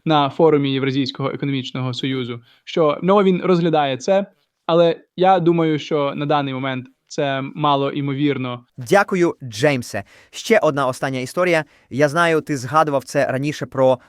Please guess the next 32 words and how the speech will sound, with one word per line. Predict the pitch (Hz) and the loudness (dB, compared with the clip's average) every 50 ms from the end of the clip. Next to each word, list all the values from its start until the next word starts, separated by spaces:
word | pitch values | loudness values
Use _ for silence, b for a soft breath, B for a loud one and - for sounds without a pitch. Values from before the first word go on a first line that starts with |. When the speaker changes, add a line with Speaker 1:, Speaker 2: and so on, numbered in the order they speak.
| b - | b -2
Speaker 2:
нову | 135 143 131 135 151 147 - - | -2 0 2 4 4 4 4 2
очільницю | 135 139 - - 143 131 123 - 147 127 | -2 -2 -2 -2 -2 -2 -2 -4 -4 -2
Мі | 131 135 131 | -2 -2 -2
шість | - - - 208 202 - - _ _ | -2 -2 -2 -2 -2 -4 -8 _ _
та | - 127 | -2 0
її | 127 131 135 143 156 | 0 2 2 2 2
українське | - 131 - 135 131 127 127 - - | 0 0 -2 0 0 0 -2 -2 -4
походження, | - 135 - - 220 214 185 202 190 185 175 B B B | -6 -2 2 2 2 2 2 0 -2 -2 -4 B B B
але | - 120 131 | 0 2 2
російська | 131 131 - - 185 190 - - 151 | 2 2 0 -2 -4 -2 -2 -2 -2
пропагандистська | 143 - 135 127 131 123 143 139 - - 123 | -2 -2 -2 -2 0 0 0 -2 -2 -4 -6
машина | 120 120 - 151 139 131 b b b | -6 -4 -2 -2 -2 -2 b b b
трохи | b - 135 127 - 139 - - | b 2 2 2 2 -2 -4 -2
розгулялася | - 131 127 110 131 131 127 123 117 110 - 120 - | -2 -2 -2 0 2 4 4 4 4 2 0 -4 -6
з | - - | -6 -4
цього | - - 113 113 | -2 -2 -2 0
приводу. | - 117 110 95 95 69 - - _ _ _ _ _ _ | -2 -2 -4 -4 -6 -10 -12 -16 _ _ _ _ _ _
Speaker 1:
Отже, | - 156 139 139 156 143 139 131 | 0 0 2 4 4 4 4 2
це | - - 160 151 | 2 2 0 2
просто | - - 160 151 - - 170 147 | 4 2 2 2 2 0 0 2
натяк | 147 143 139 143 - - 139 127 123 - | 2 2 2 0 0 0 0 0 -2 -2
на, | 143 135 127 127 123 | -2 0 0 0 0
ем, | 123 123 123 123 127 - 262 269 165 135 127 123 123 123 127 | -2 -2 -4 -6 -8 -10 -10 -6 -4 -2 -2 -2 -2 -4 -4
знову | 120 123 151 139 131 | -2 -2 -2 -2 -2
ж | 123 - | -4 -6
таки, | - - 139 123 | -6 -4 -4 -2
кремлівську | - 156 143 139 135 131 - - - 127 | 0 0 2 2 2 0 -2 -4 -6 -4
пропаганду, | - - 117 131 127 123 139 131 123 123 117 123 123 | -4 -4 -2 -2 -2 0 0 0 0 -2 -2 -2 -2
яка | 123 123 120 123 - 131 127 | -2 -2 -2 -2 -2 0 0
роздуває | 131 127 120 127 139 127 131 123 123 123 123 120 120 120 120 120 143 | 0 -2 -2 -2 0 2 2 2 2 2 2 0 0 0 -2 -4 -6
історію | 123 - - 151 135 127 127 123 123 120 117 | -8 -2 0 0 2 2 2 0 0 -2 -4
про | - _ 139 123 123 120 120 120 117 | -4 _ 0 2 2 2 2 0 0